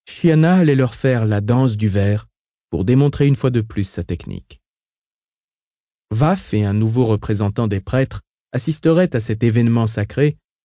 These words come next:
mais Taratsa était certaine que ni l'un ni l'autre ne soupçonnait la véritable nature de ce qu'ils allaient voir. Vaf, comme toujours,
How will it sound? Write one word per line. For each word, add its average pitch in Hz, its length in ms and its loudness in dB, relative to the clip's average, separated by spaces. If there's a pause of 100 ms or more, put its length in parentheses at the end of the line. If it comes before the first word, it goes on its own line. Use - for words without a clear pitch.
(380)
mais - 80 -6
Taratsa 147 460 -2
était 139 160 -2
certaine 120 420 -4
que 117 80 -4
ni 120 160 -2
l'un 120 160 0
ni 120 140 -2
l'autre 113 320 -4
ne 107 80 -2
soupçonnait 107 500 -2
la 98 100 -2
véritable 101 540 -4
nature 95 480 -4
de 87 80 -6
ce - 100 -12
qu'ils 95 200 -8
allaient 82 160 -6
voir. 73 400 -10 (880)
Vaf, 113 340 -2
comme 107 180 -2
toujours, 104 460 -2